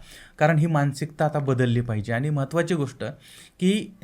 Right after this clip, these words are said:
ज्या ठिकाणी तुम्हाला त्रास दिला जातो तर त्या ठिकाणी तुम्ही कायदेशीर तक्रार करू शकता आणि त्या संदर्भात मी पाठीमागं व्हिडिओमध्ये या, म्हणजे, अ, पाठीमागच्या व्हिडिओमध्ये बोललेलो आहे. आता जाता जाता एक गोष्ट आहे की तुम्ही स्वतःला एवढं खंबीर बनवा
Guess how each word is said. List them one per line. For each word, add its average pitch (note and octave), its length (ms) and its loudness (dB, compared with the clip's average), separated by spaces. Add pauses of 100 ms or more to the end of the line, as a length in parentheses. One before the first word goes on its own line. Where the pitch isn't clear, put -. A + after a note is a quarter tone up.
ज्या F#3 140 4
ठिकाणी E3 400 -2
तुम्हाला D#3 320 2
त्रास D3+ 260 0
दिला C#3 260 2
जातो B2+ 300 -4
तर C3+ 80 -2
त्या D3+ 160 0
ठिकाणी D3 340 -4
तुम्ही D3 400 -2 (320)
कायदेशीर D#3 640 2
तक्रार D3 460 -2
करू C#3+ 260 4
शकता C3 380 -6
आणि F3+ 440 -4 (340)
त्या F3 80 4
संदर्भात D#3+ 500 4
मी D#3 80 0
पाठीमागं D3 460 0
व्हिडिओमध्ये C3 520 0
या, C3+ 200 -2 (160)
म्हणजे, B2 240 -6
अ, - 340 -6
पाठीमागच्या B2 540 -6
व्हिडिओमध्ये B2 440 0
बोललेलो C#3 360 2
आहे. G#2 160 -2 (640)
आता D#3 200 2
जाता D3+ 300 2
जाता C#3+ 460 -4 (520)
एक C#3+ 180 0
गोष्ट C3 280 -2
आहे A#2+ 200 -2
की F#3 220 -4 (460)
तुम्ही G#3 160 2
स्वतःला G#3 340 0
एवढं G3+ 220 2 (100)
खंबीर E3+ 320 6
बनवा A2+ 320 0